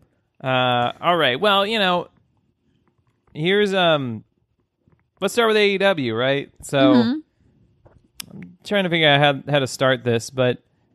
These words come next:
Speaker 1: let's just start with the, the older stuff, and then, so I, the,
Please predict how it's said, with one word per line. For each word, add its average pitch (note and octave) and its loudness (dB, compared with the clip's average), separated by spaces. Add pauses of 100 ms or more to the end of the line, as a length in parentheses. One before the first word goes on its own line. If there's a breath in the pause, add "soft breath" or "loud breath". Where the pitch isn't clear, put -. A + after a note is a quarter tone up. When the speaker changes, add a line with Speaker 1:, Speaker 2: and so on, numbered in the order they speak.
(500)
Speaker 1:
let's G#3 -2
just A3 -4
start G3 2
with F3+ -2
the, B2 -4
the - -8
older C3 -6
stuff, A#2+ 0
and B2 -4
then, A#2 -2
so C3 2
I, C3 -6 (420)
the, C3+ -6